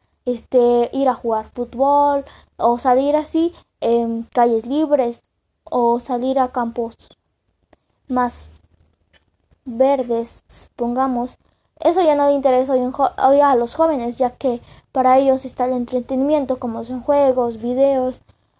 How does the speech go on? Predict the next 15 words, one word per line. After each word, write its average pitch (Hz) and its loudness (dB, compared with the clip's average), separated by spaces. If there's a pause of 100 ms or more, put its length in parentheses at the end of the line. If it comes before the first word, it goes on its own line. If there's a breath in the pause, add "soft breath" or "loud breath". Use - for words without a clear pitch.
o 277 4 (720)
puede 349 2
ser 311 0
que 294 -2
también 247 -2 (220)
a 240 -2
las 233 -2 (260)
chicas 247 -2
le 233 -4
parezca 240 -2
importante 262 -2
la 226 0
belleza, 277 0
o 254 -4
sí, 311 -4